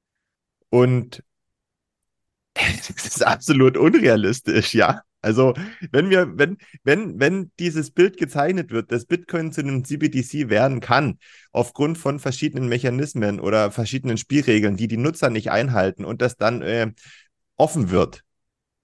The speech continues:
dann ist das meiner Meinung nach keine dunkle, äh, ja,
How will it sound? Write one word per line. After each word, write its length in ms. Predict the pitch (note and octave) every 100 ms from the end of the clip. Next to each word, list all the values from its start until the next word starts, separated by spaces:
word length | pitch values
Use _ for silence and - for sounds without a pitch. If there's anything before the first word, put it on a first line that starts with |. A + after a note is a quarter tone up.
| _ _
dann 180 | - C3
ist 300 | E3 G3+ -
das 260 | B2+ E3+ D#3+
meiner 320 | A2+ E3 G#3+
Meinung 420 | B2+ A2 B2 G2+
nach 420 | F#2+ F#2+ D#3+ - _ _ _ _ _ _ _ _ _ _ _ _ _ _ -
keine 560 | B2+ C#3+ E3 C#3+ B2+ - _ _ -
dunkle, 800 | F3+ G#3 - D#3+ C#3 C3 A#2+ - _ _ _ -
äh, 520 | A#2 A2+ A2 G#2+ G2+ F#2+ _ _
ja, 340 | G#2+ A#2 B2+